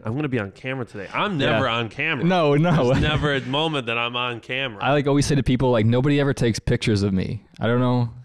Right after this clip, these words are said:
Speaker 2: You could probably, I
Speaker 1: Well,
Speaker 2: know what
Speaker 1: their,
Speaker 2: you're gonna say.
Speaker 1: their phone would
Speaker 2: I,
Speaker 1: break.
Speaker 2: yeah, <laughs> I know, you fucking cock. I, I know that I'm just not used to it. But
Speaker 1: Right.
Speaker 2: then, but, I mean, I, it's, like, a beautiful day. Uh, th-, it's finally fall.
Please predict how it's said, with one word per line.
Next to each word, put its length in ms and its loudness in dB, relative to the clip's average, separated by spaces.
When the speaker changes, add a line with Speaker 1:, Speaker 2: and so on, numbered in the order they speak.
Speaker 2:
You 140 0
could 160 -2
probably, 340 0
I 140 -2
Speaker 1:
Well, 60 2
Speaker 2:
know 80 2
what 80 2
Speaker 1:
their, 40 2
Speaker 2:
you're 160 2
gonna 160 2
say. 220 0
Speaker 1:
their 100 2
phone 300 0
would 120 0
Speaker 2:
I, 140 0
Speaker 1:
break. 200 2
Speaker 2:
yeah, 420 2
<laughs> 40 2
I 60 4
know, 160 2
you 220 2
fucking 340 -4
cock. 320 -2
I, 180 2
I 160 2
know 360 4
that 400 2
I'm 180 2
just 120 2
not 160 2
used 240 2
to 120 2
it. 140 0
But 120 -2
Speaker 1:
Right. 80 2
Speaker 2:
then, 420 -2
but, 160 2
I 80 2
mean, 260 4
I, 80 -8
it's, 140 -2
like, 120 2
a 80 2
beautiful 300 0
day. 340 2
Uh, 200 -6
th-, 200 -4
it's 180 -4
finally 380 0
fall. 540 0